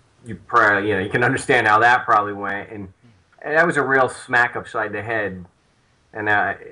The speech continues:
and, and I moved out to Phoenix to go to school and just, you know, get away. And, um, now, plus the sun came out. You know, I know you're there in, in Bristol, <laughs>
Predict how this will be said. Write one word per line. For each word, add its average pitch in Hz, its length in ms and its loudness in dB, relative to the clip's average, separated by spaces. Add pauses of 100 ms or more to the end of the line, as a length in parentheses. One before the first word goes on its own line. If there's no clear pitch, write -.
(160)
and, 107 160 -8
and 107 180 -6
I 107 80 0
moved 123 220 0
out 110 220 2
to 101 60 -12
Phoenix 117 580 -6
to 95 360 -8
go 104 160 -4
to 98 80 -6
school 101 520 -6
and 90 120 -4
just, - 380 -10
you 101 100 -10
know, 87 120 -6
get 95 180 -6
away. 95 380 -6 (720)
And, 95 340 -2
um, 85 440 0 (160)
now, 165 100 2
plus - 220 0
the 113 80 -6
sun 139 260 0
came 107 160 -6
out. 78 320 -4
You 101 80 -10
know, 95 80 -2
I 98 120 2
know 104 100 -2
you're 101 180 -2
there 98 300 0
in, 87 160 -6 (240)
in 92 100 -6
Bristol, 107 580 0
<laughs> - 80 -20